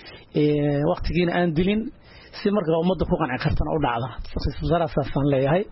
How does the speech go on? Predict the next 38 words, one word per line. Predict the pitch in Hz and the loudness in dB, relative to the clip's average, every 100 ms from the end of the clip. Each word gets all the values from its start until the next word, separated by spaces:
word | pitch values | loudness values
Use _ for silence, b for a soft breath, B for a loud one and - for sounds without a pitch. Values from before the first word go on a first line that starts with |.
| B B B B B | B B B B B
Beelaha | 170 180 196 | 0 2 0
Soomaaliyeed | - 160 160 170 151 | 0 0 2 0 0
waxaan | 143 156 | 0 2
leeyahay, | 190 151 90 - - B B B B B - | 2 0 -6 -12 -14 B B B B B -2
een, | 156 160 147 147 147 | 2 2 2 0 -2
waxa | - - 156 | -4 -4 -2
weeyaan, | 170 185 170 143 - - - | 0 0 -2 -4 -8 -12 -4
een, | 147 139 135 135 135 - - - | 0 0 0 -4 -6 -12 -20 -6
waxaan | 147 123 151 - | -4 0 0 0
ku | 208 | 0
soo | - 180 | 0 0
jirnay | - 156 147 | 0 0 0
muddo | 143 143 156 | 0 0 0
badan, | 131 147 156 | 0 -2 -4
een, | - 135 131 | -4 -4 -2
reer | - 180 160 | -2 -2 -2
Qansax | 147 - - | -2 0 0
iyo | 135 135 | 0 2
reer | 160 143 | 0 0
Qurac | 143 147 | -2 -2
iyo | 143 139 | -2 -2
dhibaato. | 135 139 131 - 156 - | -2 0 0 -2 -4 -6
Een, | - 160 147 | -2 -2 0
kuraastana | 165 185 185 180 | 0 0 0 0
iminka | 180 151 | 0 0
waxaa | 160 156 | 2 2
lagu | 170 | 2
qaybsanayaa | 160 135 151 147 | 0 2 2 2
four | 135 170 143 | 2 0 0
point | 135 | -2
five | - 160 - | 0 0 0
formula | 151 139 139 | 0 0 0
weeye. | 131 123 123 | 0 -2 0
Cid | 160 | 2
walbana | 165 147 156 | 2 2 2
way | 156 | 0
taqaanaa | - 139 147 139 | 0 -2 0 0
kursigeeda. | 165 - 156 156 165 | 0 -2 0 2 2